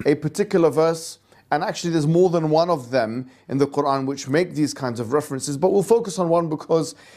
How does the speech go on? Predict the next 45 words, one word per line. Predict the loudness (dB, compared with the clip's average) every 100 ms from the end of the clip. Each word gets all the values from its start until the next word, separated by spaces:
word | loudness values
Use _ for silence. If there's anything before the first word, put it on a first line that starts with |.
| _
the | -2
same | 2 2 2
thing | -2 0
that | 0 0
can | -2
be | -4
said | 0 0
of | 2
this | 2 2
verse | 0 0 -2 -14 _ -20 _
can | -2
be | 2 2
said | 2 2
of | 0
all | 2 2 4
of | 2
the | 0
other | 2 2
ones | 0 -4 -6
which | -10 -4
have | -4
similar | -4 -6 -2 -2
phraseologies. | 0 0 4 4 2 0 -10 -14 _ _ _ _ _ _ _ _ -2
And | 0 2
this | 2 2
is | -2
a |
verse | 2 2 2
in | -2
chapter | -2 -2 -2
number | -8 -6 -8
fifty-five | -8 -8 0 2 2
of | 0
the | -4
Quran, | -6 -2 0 -2
verses | -4 -6 -6
nineteen | -4 -4 -4 -6 -6
to | -4
twenty-one, | -4 -2 2 2 2 -2 -6 _ _ _
where | 0
Allah | 2 2
subhanahu | 0 -4 -2 -2
wa | 0
ta'ala | -2 0 0
says, | 0 -2 -2 -4